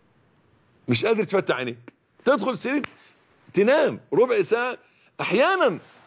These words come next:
ربع ساعة، الله يرحمه أحد مشايخنا الكبار، الله يرحمه رحمة واسعة،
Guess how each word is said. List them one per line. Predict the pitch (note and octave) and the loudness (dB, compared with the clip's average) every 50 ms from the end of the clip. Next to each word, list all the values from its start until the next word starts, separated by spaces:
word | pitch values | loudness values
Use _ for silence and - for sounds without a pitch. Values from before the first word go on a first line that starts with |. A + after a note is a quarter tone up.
| - - - | -20 -6 -2
ربع | - A3 A3+ G#3+ F#3+ F3 | 0 0 2 2 -2 -2
ساعة، | - G3 G3+ F#3+ F#3+ F3+ - D#3+ | -2 0 0 0 0 0 0 0
الله | D#3 D#3+ E3 D#3+ | 0 2 2 2
يرحمه | D3 B2 - D3 B2+ B2+ B2+ C#3+ | 2 0 -2 -4 -4 -4 -4 -6
أحد | C3+ D#3 C#3 B2 | -4 -4 -4 -4
مشايخنا | B2+ A#2+ - C3 C3 C#3 - C#3 B2 | -2 -2 0 2 0 0 0 -2 -4
الكبار، | A2+ - - B2 B2+ C#3 C3+ B2 B2 | -4 -2 -2 0 2 4 4 4 2
الله | A#2+ B2+ C#3+ D#3 D#3+ D#3 | 0 0 2 2 4 4
يرحمه | C#3+ - - D3 C#3 C3 B2 | 2 0 -2 -6 -4 -4 -4
رحمة | A#2 G#2+ - C3 A#2+ A#2 B2+ A2+ | -4 -4 -4 -4 -2 0 0 0
واسعة، | A2 G#2+ G#2 G2 - G#2+ E2 C#2+ | 0 0 0 0 0 -2 -4 -4